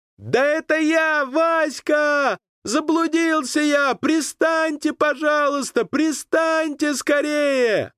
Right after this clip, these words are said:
На боте послышались голоса, и мотор, будто ему сунули в горло паклю, заработал глуше. Раздался звонок,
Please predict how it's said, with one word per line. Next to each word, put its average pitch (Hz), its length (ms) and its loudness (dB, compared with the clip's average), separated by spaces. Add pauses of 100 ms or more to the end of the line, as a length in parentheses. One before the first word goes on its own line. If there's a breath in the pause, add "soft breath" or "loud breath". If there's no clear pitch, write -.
(540)
На 67 220 -10
боте 104 340 0
послышались 113 720 -4
голоса, 131 580 0
и 80 80 -2
мотор, 78 480 -2
будто 113 400 -4
ему 120 240 0
сунули 123 440 0
в 92 120 -4
горло 117 360 2
паклю, 131 540 -2
заработал 120 680 0
глуше. 127 680 -2 (760)
Раздался 95 680 -2
звонок, 98 720 -2